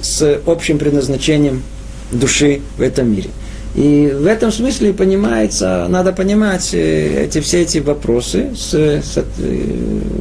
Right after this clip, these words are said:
тут есть, правда, много других частных, э, э, частностей, которые, э, связано ли это прошлый Гильгуль с местом живёшь. Не обязательно.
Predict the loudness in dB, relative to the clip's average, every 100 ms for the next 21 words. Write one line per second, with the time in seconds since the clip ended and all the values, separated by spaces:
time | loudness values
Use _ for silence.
0 | -6 -6 -6 0 0 2 0 2 2 2
1 | 0 0 0 2 2 2 2 0 2 0
2 | 2 0 -2 -6 -10 -10 -10 -10 -8 -2
3 | 2 2 2 2 2 2 0 0 0 2
4 | 2 0 -2 0 0 0 2 2 2 0
5 | -8 -12 -8 0 2 2 4 4 4 2
6 | 4 4 4 2 2 -2 0 0 2 2
7 | 2 4 4 4 0 -10 -2 2 2 0
8 | -2 -2 -4 -10 -6 0 2 2 0 -6
9 | -8 0 2 4 4 2 2 -2 -2 -10